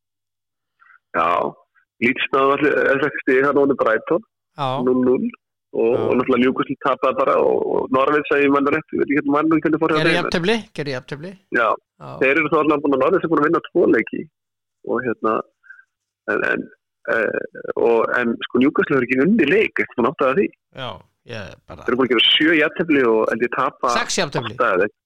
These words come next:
Speaker 1: Sex jafntefli, ég man ekki hvernig það var, sex
Speaker 2: Mhm.
Speaker 1: jafntefli og tapa sjö eða eitthvað.
Speaker 2: Mhm.
Speaker 1: Þannig að, þannig að,
Speaker 2: Það er
Speaker 1: og
Speaker 2: staðan.
Speaker 1: Já, og nýjasta tölfræðin sem ég las er, er það að lið sem hefur ekki unnið leik,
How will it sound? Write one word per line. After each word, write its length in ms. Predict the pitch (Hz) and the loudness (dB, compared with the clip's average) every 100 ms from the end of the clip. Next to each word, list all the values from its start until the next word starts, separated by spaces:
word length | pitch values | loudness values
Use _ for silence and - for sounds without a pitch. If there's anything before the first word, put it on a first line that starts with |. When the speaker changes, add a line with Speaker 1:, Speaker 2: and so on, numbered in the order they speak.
| _ _ - | _ _ -4
Speaker 1:
Sex 280 | 160 160 | -2 0
jafntefli, 320 | 151 - 147 123 | -2 -4 -2 0
ég 80 | |
man 120 | 117 120 | 0 0
ekki 80 | 123 | -2
hvernig 120 | 117 | 0
það 80 | 110 | -2
var, 100 | 147 | -2
sex 140 | 131 | -4
Speaker 2:
Mhm. 80 | 120 | -2
Speaker 1:
jafntefli 280 | 143 143 120 | -4 -2 -4
og 80 | 135 | -2
tapa 200 | 123 - | -4 -6
sjö 240 | - 151 | 0 2
eða 200 | 131 101 | 2 2
eitthvað. 220 | 98 - - | -2 -6 -14
Speaker 2:
Mhm. 300 | 151 127 127 143 _ _ _ _ _ _ _ _ _ | -10 -8 -8 -10 _ _ _ _ _ _ _ _ _
Speaker 1:
Þannig 180 | 104 - | -8 -4
að, 140 | - - | -4 -4
þannig 280 | - 117 113 | -4 -2 0
að, 200 | 107 95 | 0 -2
Speaker 2:
Það 140 | 123 120 | 0 0
er 80 | 113 | 2
Speaker 1:
og 80 | - | -2
Speaker 2:
staðan. 300 | 123 123 120 _ _ _ _ _ _ _ _ | -6 -10 -16 _ _ _ _ _ _ _ _
Speaker 1:
Já, 160 | 110 101 | -2 0
og 380 | 110 110 107 104 _ | 0 2 2 0 _
nýjasta 340 | 123 127 - | -2 0 -2
tölfræðin 340 | - 127 135 123 | -4 -2 -2 0
sem 80 | 127 | 0
ég 60 | 123 | 0
las 160 | 120 107 | -2 0
er, 280 | 107 104 - - - | 0 0 -2 -4 -6
er 140 | - - | -6 -2
það 140 | 120 | 0
að 80 | 104 | 2
lið 140 | 113 127 | 2 0
sem 160 | 127 | 0
hefur 220 | 127 120 117 | 0 0 -2
ekki 180 | - | 0
unnið 300 | 117 156 160 131 | 0 2 0 2
leik, 520 | 139 202 - _ | 2 0 -4 _